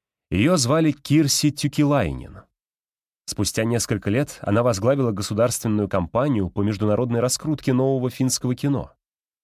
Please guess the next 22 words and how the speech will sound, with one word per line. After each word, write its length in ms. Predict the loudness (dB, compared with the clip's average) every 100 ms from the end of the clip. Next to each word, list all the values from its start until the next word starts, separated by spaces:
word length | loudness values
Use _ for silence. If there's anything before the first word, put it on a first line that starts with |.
| _ _ _
Его 220 | -2 2
лидером 400 | 2 2 2 2
стал 400 | 0 0 0 0
Аки 360 | 0 0 0 -2
Каурисмяки. 920 | 0 0 2 0 0 -2 -4 -8 -20 _ _ _ _ _ _ _ _
Я 380 | -8 -2 2 0 0
и 80 | -4
Елена 560 | -2 0 0 -2 -6 -12 _
подружились 560 | -2 0 2 2 2 0
с 100 | 2
обоими 520 | 0 0 0 0 0 -2
и 120 | -2 2
не 280 | 2 0
без 160 | -2 0
организационной 840 | 0 0 0 0 -2 -2 0 0
помощи 500 | -2 -2 0 0 -2
Кирси 480 | -4 -2 0 0 -2
вдвоем 520 | -2 0 0 2 0
написали 520 | 0 -2 0 0 0
про 280 | -2 -2 -2
Каурисмяки 800 | -2 0 2 0 0 0 0 -2
книгу. 480 | -4 -2 -2 -4 -14